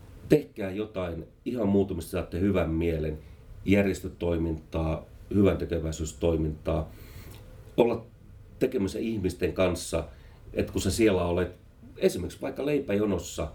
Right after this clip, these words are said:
jakamassa leipää, kun ne hymyilee ja kiittää, sä tiedät, että se tulee sydämestä se kiitos. Niin siitä tulee heti parempi fiilis.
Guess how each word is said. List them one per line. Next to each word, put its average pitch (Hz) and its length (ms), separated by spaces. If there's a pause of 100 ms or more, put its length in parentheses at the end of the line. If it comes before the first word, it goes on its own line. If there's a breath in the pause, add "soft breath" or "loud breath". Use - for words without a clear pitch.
(360 loud breath)
jakamassa 90 520
leipää, - 600 (520)
kun 107 100
ne 98 100
hymyilee 101 400
ja 87 100
kiittää, 87 460
sä 101 120
tiedät, 101 300
että - 120
se 87 80
tulee 95 280
sydämestä 78 560
se 82 100
kiitos. - 680 (920 loud breath)
Niin 85 360 (260)
siitä - 180
tulee 98 220
heti 101 220
parempi 90 460
fiilis. 80 640